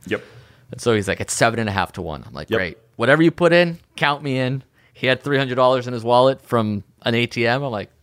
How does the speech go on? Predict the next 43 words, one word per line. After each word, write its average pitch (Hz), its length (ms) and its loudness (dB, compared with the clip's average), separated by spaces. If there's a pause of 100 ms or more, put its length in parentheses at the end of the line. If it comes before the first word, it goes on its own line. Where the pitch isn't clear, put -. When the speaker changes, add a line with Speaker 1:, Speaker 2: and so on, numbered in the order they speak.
(100)
Speaker 2:
"Sign 143 320 0
me 143 120 4
up 135 140 2
for 131 100 0
one 120 180 2
fifty 117 360 -4
of 110 60 -2
that." 110 380 0
I 107 60 -4
think 160 180 0
it 143 80 2
was 104 180 -2
three 113 340 2
hundred 110 420 0
to 92 100 -4
win 90 520 0 (240)
twenty-one 143 420 0
hundred 185 320 2
or 104 60 -2
twenty-two 113 400 -2
hundred 113 180 0
dollars. 131 420 -2 (380)
So - 180 -4
Speaker 1:
So 123 140 2
Speaker 2:
I 123 60 2
guess 151 140 0
Speaker 1:
what 151 100 4
Speaker 2:
I'm 170 60 4
a 160 100 4
Speaker 1:
a 120 40 2
Speaker 2:
Phoenix 110 260 0
Suns 143 240 -4
fan 180 180 -2
next 185 240 -6
year. 330 160 -6 (220)
Speaker 1:
I 180 60 2
was 190 100 4
about 165 200 4
to 139 60 -4
say, 170 260 2
let's 110 220 0
go 151 180 2
Suns. 107 640 0